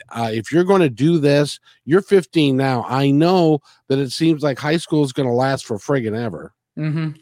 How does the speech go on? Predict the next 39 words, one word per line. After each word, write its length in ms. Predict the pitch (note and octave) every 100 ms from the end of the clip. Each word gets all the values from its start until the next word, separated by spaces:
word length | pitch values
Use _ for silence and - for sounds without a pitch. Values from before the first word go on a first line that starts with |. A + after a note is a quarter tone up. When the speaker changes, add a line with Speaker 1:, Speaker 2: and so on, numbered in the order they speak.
| _ _ _ _ _ _ _ - - - - _
Speaker 1:
But 100 | B2+
it's 140 | C#3
only 240 | D3 F3+ G3
gonna, 320 | F3 D#3 B2+
by 180 | C3 C3
the 80 | A#2
way, 260 | A2+ G2+ E2
enjoy 320 | A#2 C#3+ C3+
your 180 | A2 G2+
time 240 | A2 F#2
in 80 | F2
high 160 | F#2
school. 440 | E2 - F2+ D#2+ D2
There's 220 | F#2+ F#2+ F#2
no 100 | F#2+
time 260 | F#2+ E2
like 220 | D#2 D2 -
it. 120 | - _ _ - _ _
Uh, 220 | F#2 F#2+
but 140 | E2+ A#2+
after 320 | D3 - D3
high 160 | C#3
school, 520 | C3 - A2+ G2+ G2 - _ _ -
uh, 440 | G2+ G2+ G2 G2 G2
if 180 | G#2+
you're 100 | B2
gonna 180 | A#2 A#2
continue 480 | - G2+ D3 D3+ C#3+
this 260 | B2 A#2+ B2
into 180 | G#2
college 600 | F2+ - C3+ C3 B2+ A2+
and 140 | A2+ G#2
stuff, 260 | - A2 - - _ -
what 180 | G#2+
you 60 | A#2+
don't 320 | G2+ C3+ G3
want 240 | E3 B2+ G#2+
to 80 |
do 500 | G2+ F#2 G#2 G2+ G2+